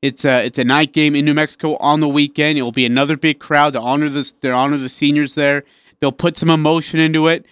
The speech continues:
Maybe seating plays a factor in there for the New Mexico Lobos. If that's the case, you're gonna see 'em kinda up their, uh, up their intensity a, a couple notches. That, that team, Eric,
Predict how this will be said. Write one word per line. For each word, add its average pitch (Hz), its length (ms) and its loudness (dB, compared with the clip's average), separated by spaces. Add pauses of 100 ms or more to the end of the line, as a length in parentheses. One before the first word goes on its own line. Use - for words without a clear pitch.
(220)
Maybe 156 600 2
seating 175 720 0 (260)
plays 156 460 2
a 170 80 -2
factor 165 560 0
in 160 300 0
there 156 340 0 (240)
for 160 420 0
the 165 100 -2
New 160 120 2
Mexico 156 500 -2
Lobos. 151 640 0 (140)
If 135 160 -6
that's 151 260 2
the - 80 -16
case, 165 420 0 (360)
you're 143 80 0
gonna 147 120 2
see 160 220 0
'em 147 100 0
kinda 147 380 0
up 151 220 0
their, 143 420 2
uh, 135 360 4 (440)
up 147 140 -4
their 151 160 2
intensity 151 680 0
a, 143 280 2
a 135 60 0
couple 151 320 -4
notches. 147 480 0
That, - 240 -2 (180)
that 269 240 -6
team, 185 380 2
Eric, 156 300 0